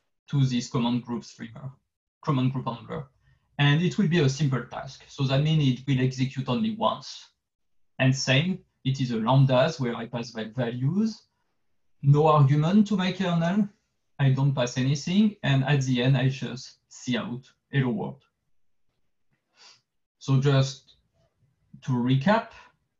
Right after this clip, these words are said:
at the beginning, I create a selector. After I use this selector to create a queue, I ask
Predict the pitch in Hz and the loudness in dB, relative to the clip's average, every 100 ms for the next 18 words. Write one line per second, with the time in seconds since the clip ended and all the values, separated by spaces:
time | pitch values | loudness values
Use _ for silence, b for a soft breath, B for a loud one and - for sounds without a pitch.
0 | _ _ _ _ - 127 127 139 143 147 | _ _ _ _ -4 -2 2 2 2 0
1 | 151 131 - - - - - 135 123 135 | 0 -2 -4 -6 -8 -8 -8 -6 -6 -6
2 | 180 202 - _ _ _ _ _ _ _ | -6 -8 -12 _ _ _ _ _ _ _
3 | b - 135 147 120 123 139 202 202 - | b -4 -2 0 0 2 4 4 4 -2
4 | 156 - 147 135 131 120 - 113 - 120 | -6 -4 -2 -2 0 -4 -4 -8 -4 -4
5 | 117 110 - 143 202 - _ _ _ _ | -4 -8 -2 0 0 -4 _ _ _ _
6 | _ - 131 - 151 160 - - | _ -4 -2 2 2 2 -2 -6